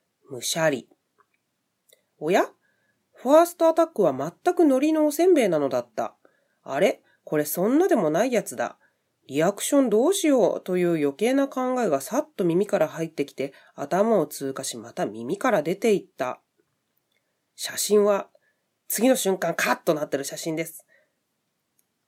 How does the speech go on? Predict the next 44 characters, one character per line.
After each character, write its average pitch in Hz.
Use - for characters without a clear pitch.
次 208
の 320
瞬 208
間、 185
ぐ 208
わ 285
ー！ 214
ま 170
た 196
写 180
真 196
で 196
ぐ 180
わ 208
ー 226
っ 233
と 170
な 156
っ -
て 170
る 143
写 139
真 151
で 151
す。 -
次 208
の 202
写 185
真 175
ま 165
た、 165
ヒ -
ャ 294
ー 294
っ -
て 165
な 160
っ 151
て 160
る 147
写 -
真 180
で 147
す。 -